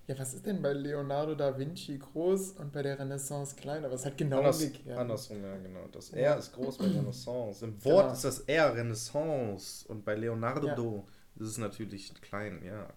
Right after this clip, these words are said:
Speaker 2: haha, lustig.
Speaker 1: Ja.
Speaker 2: Diese Schüler von heute immer für ein Späßle
Speaker 1: Richtig.
Speaker 2: offen.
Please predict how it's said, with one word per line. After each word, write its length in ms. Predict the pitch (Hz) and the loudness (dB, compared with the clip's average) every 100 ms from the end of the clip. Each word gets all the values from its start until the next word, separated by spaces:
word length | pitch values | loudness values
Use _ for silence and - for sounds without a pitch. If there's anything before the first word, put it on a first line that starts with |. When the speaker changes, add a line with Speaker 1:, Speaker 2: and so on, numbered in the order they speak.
| - | -16
Speaker 2:
haha, 340 | 101 113 113 - - - | -12 -8 -6 -8 -12 -10
lustig. 480 | 139 - - - - - - 110 | -8 -8 -12 -12 -20 -20 -16 -10
Speaker 1:
Ja. 140 | 143 135 - - - - - - | -10 -10 -12 -14 -16 -20 -14 -10
Speaker 2:
Diese 200 | 117 107 | -8 -8
Schüler 340 | - 127 110 | -6 -2 -2
von 260 | - 104 104 | -2 -4 -2
heute 400 | 101 - - 110 - | -4 -4 -6 -8 -8
immer 200 | 107 110 | -6 -6
für 220 | - - | -6 -6
ein 140 | 104 | -6
Späßle 520 | - - 104 165 - | -6 -6 -4 -2 -4
Speaker 1:
Richtig. 120 | 139 127 | -6 -8
Speaker 2:
offen. 280 | - - | -10 -14